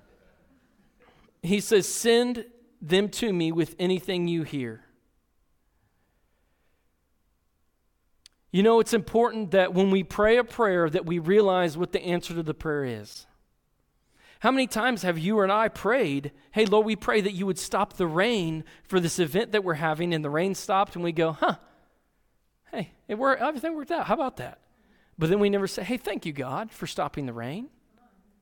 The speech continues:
to acknowledge him in all things. We don't know what to do, and then we have this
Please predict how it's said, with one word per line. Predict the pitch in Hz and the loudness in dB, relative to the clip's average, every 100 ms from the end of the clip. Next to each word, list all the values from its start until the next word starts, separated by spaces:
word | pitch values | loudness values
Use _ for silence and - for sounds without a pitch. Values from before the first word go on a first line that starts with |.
| _ _ _ _ - | _ _ _ _ -2
to | 208 | 0
acknowledge | 170 196 208 208 | 2 4 4 2
him | 214 208 | 0 0
in | 208 | 2
all | 220 | 0
things. | 214 277 254 123 110 - - _ _ _ _ _ _ _ _ _ _ _ _ _ _ _ _ - | -2 -6 -6 -8 -12 -18 -20 _ _ _ _ _ _ _ _ _ _ _ _ _ _ _ _ -4
We | 170 | 0
don't | 175 214 | 2 2
know | 196 | 2
what | 196 190 | 2 0
to | 175 | -2
do, | 160 202 | 2 4
and | 214 196 | 4 2
then | |
we | 196 | 0
have | 180 170 | 0 -2
this | 170 | -6